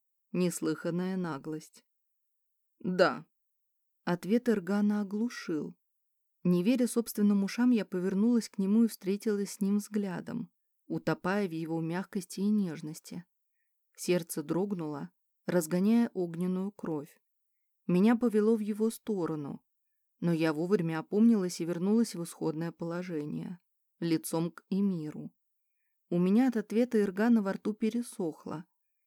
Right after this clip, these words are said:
и в груди задрожало от сдерживаемого довольного урчания.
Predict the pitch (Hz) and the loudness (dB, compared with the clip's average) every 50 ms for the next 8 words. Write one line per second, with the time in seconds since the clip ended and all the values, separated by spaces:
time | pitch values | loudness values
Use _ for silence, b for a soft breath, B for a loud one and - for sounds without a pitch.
0 | _ _ _ - 170 175 160 135 - 156 165 165 139 170 202 202 - 170 151 127 | _ _ _ -4 -2 -2 -2 -2 -2 -4 -4 -2 -2 -2 -2 -2 -2 -4 -4 -4
1 | 160 156 165 180 214 233 240 233 214 175 170 151 147 147 175 196 202 214 220 196 | -4 -4 -4 -2 -2 0 0 0 -2 -2 -6 -8 -4 -2 0 0 2 0 0 2
2 | 214 214 220 214 214 214 208 214 202 180 170 160 160 160 156 156 160 165 165 165 | 2 2 4 4 2 2 0 -2 -2 -2 -4 -4 -4 -4 -4 -4 -4 -6 -6 -6
3 | 175 - - 190 190 - _ - - 160 147 151 - 151 147 165 165 202 | -6 -6 -6 -8 -8 -8 _ -10 -10 -8 -8 -8 -8 -10 -10 -10 -14 -14